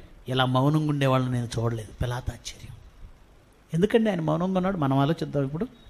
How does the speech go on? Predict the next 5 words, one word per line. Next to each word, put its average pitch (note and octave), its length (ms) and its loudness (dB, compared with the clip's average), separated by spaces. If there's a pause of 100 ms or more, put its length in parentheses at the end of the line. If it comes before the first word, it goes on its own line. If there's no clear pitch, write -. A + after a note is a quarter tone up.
(920)
ఆయన D#3+ 140 2
ఎందుకు G3+ 160 10
మౌనంగా G#3+ 300 4
ఉన్నాడు? C#4+ 300 -2 (1500)
ఒకవేళ B2+ 600 4